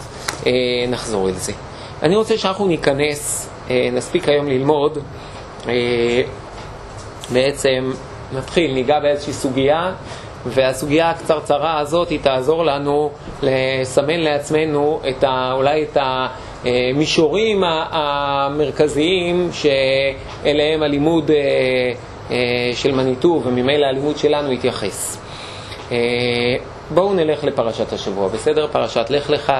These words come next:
תחילת הפרשה. איך, אה, איך הייתם מגדירים את, אה, תחילת פרשת לך לך?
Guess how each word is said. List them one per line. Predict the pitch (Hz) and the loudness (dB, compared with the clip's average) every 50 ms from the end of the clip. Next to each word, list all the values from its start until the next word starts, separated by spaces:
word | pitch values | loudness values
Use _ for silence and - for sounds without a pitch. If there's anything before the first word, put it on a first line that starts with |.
| 127 | -2
תחילת | - - - 120 117 120 - | -4 -2 0 0 0 0 -2
הפרשה. | 127 - - - 104 98 - - 147 139 143 143 - - - - - - - - - - - - - - | -4 -2 -2 -2 -2 -2 0 0 0 2 0 -4 -6 -8 -14 -14 -14 -12 -12 -12 -12 -12 -14 -14 -10 -2
איך, | - 175 185 170 - - 165 | 2 2 2 2 0 0 2
אה, | 160 156 151 147 143 139 135 135 131 127 - - - - - - - | 2 4 4 4 4 4 4 2 2 0 -2 -8 -12 -14 -10 0 0
איך | 185 170 - | 0 2 4
הייתם | 196 196 185 185 180 | 0 0 2 2 0
מגדירים | 156 147 143 139 147 147 139 160 190 196 190 190 185 | 0 0 0 0 0 2 2 2 2 0 0 0 0
את, | 156 170 170 165 - | 0 0 0 2 2
אה, | 156 151 147 147 143 139 135 135 135 131 131 139 - | 2 4 4 4 4 4 4 2 2 0 0 -2 -4
תחילת | - - 160 156 143 139 - | -2 -2 2 2 2 0 2
פרשת | - 139 123 - 123 113 113 | 0 0 0 2 0 0 0
לך | 113 104 - | -2 -2 -2
לך? | 113 101 - - | -4 -4 -2 -4